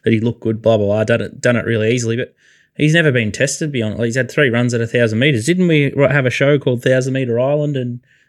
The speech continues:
you got, just gotta put thousand metre, oh, well, D K just says that he doesn't wipe his ass with th-, thousand metre form. And then here we have a twelve hundred metre race, and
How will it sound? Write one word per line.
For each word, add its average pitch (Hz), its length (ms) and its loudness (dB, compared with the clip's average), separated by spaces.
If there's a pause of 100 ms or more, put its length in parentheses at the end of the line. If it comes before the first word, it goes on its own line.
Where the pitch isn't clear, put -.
you 147 120 4
got, 147 60 6
just 127 160 -4
gotta 127 160 2
put - 220 -6
thousand 147 340 0
metre, 135 220 0
oh, 120 40 0
well, 104 140 -6
D 143 200 0
K 127 180 -2
just 98 140 -4
says 110 160 -2
that 117 100 -2
he 110 60 -4
doesn't 110 240 -2
wipe 113 200 -4
his 101 140 -6
ass 139 280 -2
with - 160 -8
th-, - 160 -6
thousand 120 240 0
metre 110 220 0
form. 139 540 0 (480)
And 131 200 2
then 131 200 0
here 143 200 2
we 127 100 2
have 123 580 -4 (340)
a - 60 -2
twelve 143 200 4
hundred 123 180 -4
metre 147 240 0
race, 127 360 -4
and 131 320 -2